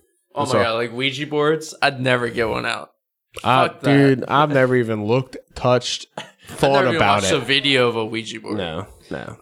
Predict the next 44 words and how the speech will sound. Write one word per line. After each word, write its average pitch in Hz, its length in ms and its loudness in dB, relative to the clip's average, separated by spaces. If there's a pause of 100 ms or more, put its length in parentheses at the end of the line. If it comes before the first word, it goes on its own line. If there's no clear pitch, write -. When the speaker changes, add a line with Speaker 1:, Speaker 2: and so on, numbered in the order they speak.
(480)
Speaker 1:
Might 139 220 0
even 143 180 -2
be 127 80 -4
saying 131 320 -4
the 131 60 -4
name 127 200 0
wrong 104 280 -4
'cause, 120 320 -8
you 123 80 -6
know, 117 160 -2
stay 117 320 -6
the 135 80 -2
Speaker 2:
Bob's 165 340 4
Speaker 1:
fuck 117 100 -2
away. 139 140 6
Speaker 2:
Burgers, 107 260 -2
when 107 120 -6
they 120 80 0
mess 135 220 2
with 131 80 -4
that 127 100 4
Ouija 135 240 2
board, 131 220 2
that's 131 160 -4
the 135 120 2
extent - 720 0 (300)
that 113 100 -2
I 107 80 2
mess 107 280 -4
with 104 100 -4
the - 40 0
Ouija 98 240 -6
board. 90 360 -10 (840)
I 165 80 4
watch 220 280 4
Jumanji. 147 580 2 (640)
That's 151 120 -2
why 208 80 6
I 202 40 6
don't 196 100 2
like 175 160 2
board 190 220 6
games. 104 480 -4
Speaker 1:
<laughs> - 40 -14